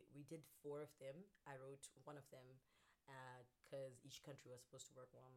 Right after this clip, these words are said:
one, and then we did four. Um, and the premise of the story is like, um, this lady,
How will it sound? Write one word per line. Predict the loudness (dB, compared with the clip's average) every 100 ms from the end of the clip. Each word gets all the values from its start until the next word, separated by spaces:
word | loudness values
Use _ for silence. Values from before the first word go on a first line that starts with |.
| -10
one, | -10 -8
and | -10
then | -10
we | -10
did | -10 -12
four. | -8 -8 -8 -16 -20 -20 -18 -8
Um, | -4 -2 0 0 -2 -4 -8 -12 -14 _ _ _ _ _ _ _ -6
and | -2 -2 -2 -2 -4 -10 _ _ _ _ -4
the | 0 2 0 -4 -8
premise | 2 6 8 6 0
of | -6 -8
the | -8
story | -2 0 2 0 -6 -6
is | -6 -6
like, | -6 -4 -4 -6 -10 -18 _ _ -20 _ -20 _
um, | -6 -4 -2 -4 -6 -10 -12 -12 -4
this | -4 0
lady, | 0 0 0 -6 -10